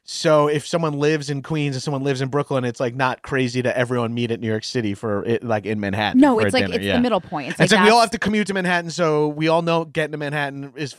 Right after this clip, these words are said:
Speaker 1: like, not crazy for us. So, oh, it's all Brooklyn friends tonight. Maybe we can
Speaker 2: Yeah.
Speaker 1: go to Brooklyn, but it's like, oh, if Queens people are going, we, it sucks if we make them come to our house for pizza.
Speaker 2: Yeah, it's far. Queens would
Speaker 1: Yeah.
Speaker 2: have been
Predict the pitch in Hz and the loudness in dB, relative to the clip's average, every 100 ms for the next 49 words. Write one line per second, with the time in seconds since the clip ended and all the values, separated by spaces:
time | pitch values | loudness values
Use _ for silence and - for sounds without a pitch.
0 | _ - 135 131 135 135 - 139 123 117 | _ -6 -6 -2 -2 -2 -4 -10 -10 -10
1 | - 117 113 117 - 110 113 - - - | -8 -6 -4 -6 -4 -4 -6 -14 -2 2
2 | 247 196 202 160 226 220 165 156 143 143 | 4 4 2 4 2 0 -2 -2 -2 -2
3 | 127 127 135 160 156 143 151 196 147 117 | -2 -2 0 2 2 0 -2 -2 -2 -4
4 | 113 120 117 123 123 113 - 143 131 - | -4 -4 -4 -4 -4 -4 -2 0 0 -4
5 | 160 156 143 143 131 127 120 127 120 120 | -6 -6 -6 -6 -2 -2 0 0 0 -2
6 | 123 - _ _ _ _ - 123 - 139 | -6 -12 _ _ _ _ -10 -4 2 2
7 | - 120 127 127 123 117 131 127 123 113 | 2 -4 -4 -4 -6 -8 -6 -2 0 0
8 | 120 113 95 - - 92 - 92 - 82 | 0 -2 -4 -10 -16 -14 -12 -12 -14 -8
9 | - 196 233 120 180 180 180 170 - 196 | 0 2 0 -2 0 2 0 -2 -4 -2
10 | 202 143 170 151 | 0 0 0 -4